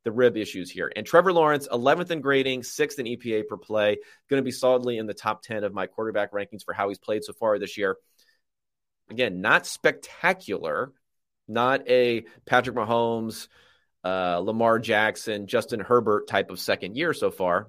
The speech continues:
but good enough to get it done with these other pieces that the Jaguars have been s-,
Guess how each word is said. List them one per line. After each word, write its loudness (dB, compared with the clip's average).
but 8
good 4
enough 4
to -4
get 2
it -4
done 2
with 2
these -4
other 6
pieces -4
that 2
the -4
Jaguars 0
have -4
been -2
s-, -12